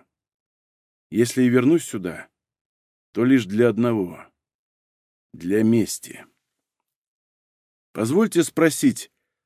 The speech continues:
поклонился я до самой земли, скрывая истинные чувства.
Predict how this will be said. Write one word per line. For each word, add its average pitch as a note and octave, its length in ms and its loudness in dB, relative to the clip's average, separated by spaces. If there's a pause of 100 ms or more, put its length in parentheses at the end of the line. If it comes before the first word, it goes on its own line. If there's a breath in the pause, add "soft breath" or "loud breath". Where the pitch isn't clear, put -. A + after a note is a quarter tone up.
поклонился B2 520 2
я B2 120 4
до A2+ 100 0
самой G2+ 300 0
земли, A#2+ 440 2 (160)
скрывая C3 500 4
истинные G#2 540 -2
чувства. - 560 -14